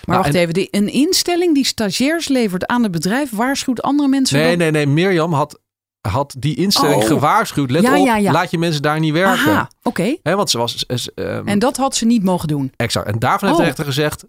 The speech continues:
Speaker 1: "Dat is onrechtmatig, dat is alleen maar bedoeld om schade te berokkenen. Dat mag niet." Dus daar he-, heeft het I V B gelijk gekregen. Met als gevolg dat de rechter zei, omdat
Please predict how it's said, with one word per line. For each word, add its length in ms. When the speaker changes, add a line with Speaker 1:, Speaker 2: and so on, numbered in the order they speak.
Speaker 1:
"Dat 180
is 60
onrechtmatig, 500
dat 160
is 20
alleen 260
maar 80
bedoeld 240
om 100
schade 400
te 180
berokkenen. 540
Dat 120
mag 200
niet." 220
Dus 300
daar 260
he-, 100
heeft 180
het 80
I 60
V 60
B 40
gelijk 340
gekregen. 580
Met 280
als 120
gevolg 420
dat 160
de 60
rechter 300
zei, 360
omdat 440